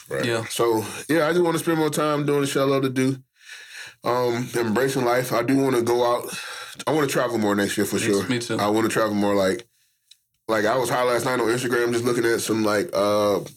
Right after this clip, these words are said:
Speaker 3: some country. I was like, "Damn, this water look beautiful." Like, one thing I think as black men, we don't, we don't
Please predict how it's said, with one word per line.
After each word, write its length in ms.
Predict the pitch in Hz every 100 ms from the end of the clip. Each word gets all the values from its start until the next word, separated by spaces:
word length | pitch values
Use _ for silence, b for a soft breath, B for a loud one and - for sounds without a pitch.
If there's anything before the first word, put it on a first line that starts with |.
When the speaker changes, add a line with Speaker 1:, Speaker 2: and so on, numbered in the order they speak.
| _ -
Speaker 3:
some 320 | - 151 147
country. 320 | 110 110 113
I 40 |
was 120 | 147 131
like, 160 | -
"Damn, 240 | - 165 127
this 160 | 127
water 300 | 113 123 135
look 240 | 123 82 -
beautiful." 400 | 120 139 - 104
Like, 280 | 98 90 - B B B B B B
one 200 | 127 202
thing 180 | 208 196
I 80 | 175
think 200 | 180 175
as 100 | 147
black 240 | 131 151 143
men, 200 | 143 139
we 120 | 151
don't, 420 | 135 147 151 143
we 120 | 143
don't 320 | 170 185 123